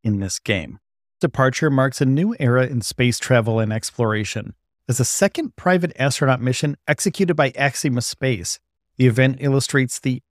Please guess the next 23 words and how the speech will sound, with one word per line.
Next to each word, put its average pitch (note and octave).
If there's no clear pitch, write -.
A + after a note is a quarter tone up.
escalating D3+
trend B2+
towards B2
commercial B2
spaceflight, -
democratizing C3
access A#2
to A#2+
the A2
stars. -
It C#3+
lifted A3
off G#3
at F#3+
five D#3+
thirty-seven D3+
P C#3
M C3+
Eastern A#2
Time, A2+
and F3
the E3+
spacecraft G3+